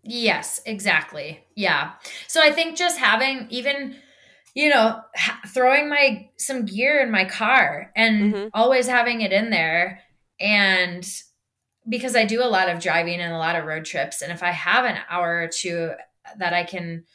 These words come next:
Speaker 1: stop somewhere and fish something that I otherwise would literally buzz right by every single time that I drive, um, would be really, would be really cool. And so I think that was that, um, segue where you're like,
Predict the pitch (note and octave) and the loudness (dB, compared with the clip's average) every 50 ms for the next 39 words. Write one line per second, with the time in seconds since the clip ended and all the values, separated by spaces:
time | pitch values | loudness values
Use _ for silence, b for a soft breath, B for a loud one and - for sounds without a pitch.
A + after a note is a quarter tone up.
0 | _ _ _ _ _ - - - - G3+ G3+ A#3 A3+ - - G3+ F3 E3+ E3 D#3+ | _ _ _ _ _ -6 -6 -2 0 2 0 0 0 0 -2 -2 -2 -4 -4 -4
1 | D#3+ D#3+ E3 E3 E3 - - - F3+ F3 - - A3 G#3+ G#3+ - - G3+ F#3 F#3+ | -2 0 0 0 0 0 -2 -6 -10 -10 -8 -4 -4 -2 -2 -2 -2 -2 -4 -4
2 | F#3 G#3 G3+ G3+ G3 F#3 F3+ F3 F3 - - C#3+ D#3 F3+ F#3 F#3 F#3 F3 F3+ F3+ | -2 -4 -4 -2 -2 -2 0 0 0 0 -2 -6 -6 -4 -2 -2 0 0 0 -2
3 | F3+ F#3 F#3 F3 E3+ - F3+ F3+ F3+ F3+ F3+ F3+ F3+ F3+ E3+ D#3+ D#3+ D3 - - | -2 -6 -8 -10 -12 -8 -6 -4 -2 -2 -2 -2 -4 -6 -8 -8 -10 -10 -12 -14
4 | _ - - F#3 F3 F3 F3+ F3+ F3+ D#3 D3+ - D#3 D3+ C#3+ C3 B2 - - E3 | _ -12 -6 -4 -4 -2 -2 -2 -4 -4 -4 -4 -6 -6 -6 -6 -6 -8 -8 -8
5 | E3+ E3 E3+ E3 E3 - E3+ E3 D#3+ D3 D3 - - D3+ C#3 C#3 C3+ C3 A#2 B2 | -8 -6 -6 -8 -8 -8 -10 -10 -10 -10 -10 -10 -8 -8 -8 -10 -10 -10 -10 -8
6 | C#3+ D3 C#3+ B2 A2 C3+ D3 D3 - b b b b b b b b _ - E3+ | -8 -8 -8 -8 -8 -8 -8 -10 -12 b b b b b b b b _ -12 -10
7 | D#3+ D3+ G3+ G3+ G#3 - _ _ - A3+ G3+ F#3+ G#3+ G#3 G#3 G#3 G3+ G3+ G3+ G3+ | -10 -10 -10 -12 -14 -18 _ _ -12 -10 -10 -8 -8 -8 -8 -8 -6 -6 -8 -8
8 | G3+ G3 G3 - - G#3+ F#3+ F#3 G3+ F#3+ G3 F#3+ F#3 F#3 - A3+ F#3+ D#3 D3 - | -8 -10 -14 -16 -16 -16 -12 -10 -8 -6 -4 -4 -6 -6 -6 -6 -4 -4 -4 -4
9 | F3 F#3+ G3 - G3+ F#3 E3+ E3+ - G3 F#3 F3 E3+ F3 F3 E3+ D#3 E3+ F3+ E3+ | -6 -6 -6 -4 -2 -2 -2 -4 -4 -6 -8 -8 -8 -6 -4 -4 -4 -4 -6 -6
10 | E3 - - - - _ _ _ _ _ _ - F#3 F3+ F3 F3 F3 E3+ D#3 - | -6 -8 -8 -10 -12 _ _ _ _ _ _ -2 0 2 4 4 4 2 0 -2
11 | - - E3 E3+ E3 D3 C#3 C#3 A#2+ A2+ E3+ - _ _ _ _ - - - A3+ | -6 -8 -6 -4 -4 -4 -6 -8 -12 -16 -18 -20 _ _ _ _ -10 -4 0 0
12 | G3 G3 F#3+ F#3+ F3 E3 D#3+ E3 E3 D#3+ D#3+ E3 D#3+ D3+ D3+ - | 0 0 0 0 -2 -2 -2 -4 -6 -4 -6 -4 -4 -4 -4 -4